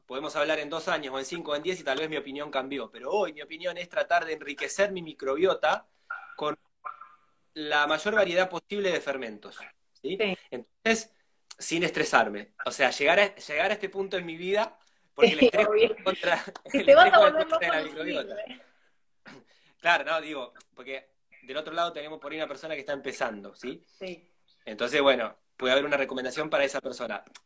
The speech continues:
Speaker 1: Yo que hace muchos años que fermento alimentos, hoy conviven en mi,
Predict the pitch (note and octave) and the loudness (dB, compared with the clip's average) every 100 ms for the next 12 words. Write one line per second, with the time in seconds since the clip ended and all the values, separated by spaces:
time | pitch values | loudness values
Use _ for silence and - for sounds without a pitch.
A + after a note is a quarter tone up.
0 | - - D#3 D3 C3+ C3 C#3+ F#3+ F#3+ E3 | -12 0 0 2 -2 -2 0 2 2 0
1 | C#3 D3+ C#3+ C3+ B2+ C3 C3+ A2+ B2+ C3+ | -2 0 0 -4 -6 -4 -4 -4 -6 -6
2 | B2+ B2+ C3+ A2+ D#3 G3 - _ - - | -6 -4 -4 -2 -2 -2 -6 _ -20 -20
3 | - - D3+ E3 F#3 E3 C3+ C3 D#3 D3+ | -12 4 6 8 4 0 -4 0 0 0
4 | C#3 C3 B2+ B2 A#2 | -2 -4 -6 -6 -8